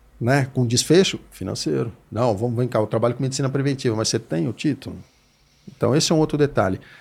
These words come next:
E essas pessoas que buscam uma maior exposição, eles terceirizam isso. Então existe uma espécie de um roteiro, que uma empresa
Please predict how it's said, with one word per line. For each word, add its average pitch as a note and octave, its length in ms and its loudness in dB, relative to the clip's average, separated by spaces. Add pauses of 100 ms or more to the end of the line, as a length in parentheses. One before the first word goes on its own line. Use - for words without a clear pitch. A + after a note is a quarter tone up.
(200)
E G3 120 4
essas D4 240 2
pessoas E3+ 600 2
que - 140 -4
buscam C#3 520 0
uma G#2 200 -2
maior A#2 220 0
exposição, A#2 840 0 (400)
eles E3 220 2
terceirizam D#3+ 1000 2
isso. - 300 -20 (420)
Então F3 140 2
existe F3+ 240 2
uma F#3 80 4
espécie F#3+ 260 4
de F#3 60 4
um G3+ 80 6
roteiro, E3+ 580 2 (320)
que - 80 0
uma D3+ 140 2
empresa E3+ 560 0